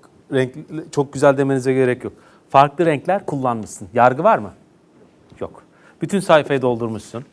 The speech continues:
Perspektif vermişsin. Daha çok konuşabiliriz ama senin gördüğün başka şeyler var mı? Çocuk da söylerse süper. Yani geri bildirimle öz değerlendirmeyi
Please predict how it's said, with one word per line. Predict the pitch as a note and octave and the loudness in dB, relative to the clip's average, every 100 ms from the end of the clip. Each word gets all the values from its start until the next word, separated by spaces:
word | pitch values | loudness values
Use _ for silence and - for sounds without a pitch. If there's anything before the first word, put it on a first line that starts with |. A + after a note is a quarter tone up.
| _ _ _ _ _ _ _ _ _ _ _ | _ _ _ _ _ _ _ _ _ _ _
Perspektif | C#3+ C#3+ - D#3 D#3 - | 0 2 2 -2 -2 0
vermişsin. | A#2+ G#2+ - - B2+ - - _ _ - | 0 0 -10 -14 -14 -14 -20 _ _ 0
Daha | C#3+ D3+ | 2 2
çok | F3 - | 0 -4
konuşabiliriz | E3+ D#3 D#3+ C#3+ C#3+ | -4 -2 -4 -2 -2
ama | F3 C#3 | 0 -2
senin | - - D3 F3 | -4 -2 0 2
gördüğün | E3+ D#3+ D#3+ | 2 2 0
başka | D#3 D#3 | -2 -4
şeyler | - D3+ D3+ | -2 2 2
var | D3 D3 B2 | 4 2 2
mı? | A#2 E3+ - | -2 -8 -10
Çocuk | - B2+ D3 | -8 -6 -4
da | |
söylerse | C#3+ C3 B2+ B2 C3 | -4 -2 0 -2 -6
süper. | - - G2 - | -12 -8 -8 -6
Yani | C3 B2+ A#2+ | -4 -2 2
geri | D3+ E3+ | 2 4
bildirimle | F3 C#3+ C3 B2+ | 2 2 0 0
öz | D3 C#3+ | 0 4
değerlendirmeyi | C#3+ C3+ C3 B2+ B2 B2 C#3 G#3+ | 4 4 4 -2 -2 -2 0 0